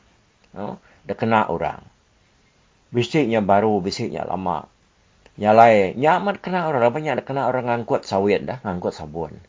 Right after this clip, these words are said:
Lalu pihak megah orang kenyua keritanya tadi, nare beleman. Kok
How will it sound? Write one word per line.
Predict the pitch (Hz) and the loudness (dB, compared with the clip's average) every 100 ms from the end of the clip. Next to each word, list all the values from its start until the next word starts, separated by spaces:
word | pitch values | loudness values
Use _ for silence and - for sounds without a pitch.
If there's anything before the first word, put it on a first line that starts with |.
| _ _ _ _ - | _ _ _ _ -2
Lalu | 110 180 | 0 0
pihak | 180 170 | 2 2
megah | 135 117 139 | 4 4 4
orang | 131 147 - | 4 0 -2
kenyua | 127 123 131 127 | 0 2 2 0
keritanya | 113 104 120 120 120 92 | -4 -4 0 0 0 -4
tadi, | 104 104 127 | -4 -6 -2
nare | 117 127 170 | 0 2 2
beleman. | 147 120 101 80 73 78 - _ _ _ _ _ _ _ _ _ _ _ _ | 2 4 2 0 -6 -16 -20 _ _ _ _ _ _ _ _ _ _ _ _
Kok | 127 107 - _ _ | 0 0 -2 _ _